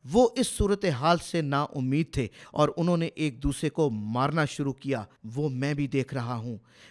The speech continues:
मैं सुन रहा हूँ और मैं अब इसे मज़ीद बर्दाश्त नहीं कर सकता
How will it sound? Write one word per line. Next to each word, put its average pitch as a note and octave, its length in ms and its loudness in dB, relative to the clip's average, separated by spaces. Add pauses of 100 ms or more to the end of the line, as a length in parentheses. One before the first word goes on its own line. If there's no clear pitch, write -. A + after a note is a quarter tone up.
मैं D#3+ 200 2
सुन F#3 320 -2
रहा D3 240 0
हूँ A2+ 240 -6 (100)
और C3+ 180 2
मैं C#3+ 320 0
अब C#3+ 160 -4
इसे C#3+ 280 -4
मज़ीद C3+ 460 -2
बर्दाश्त C3+ 480 0
नहीं C3+ 200 0
कर D#3+ 140 -2
सकता - 420 -12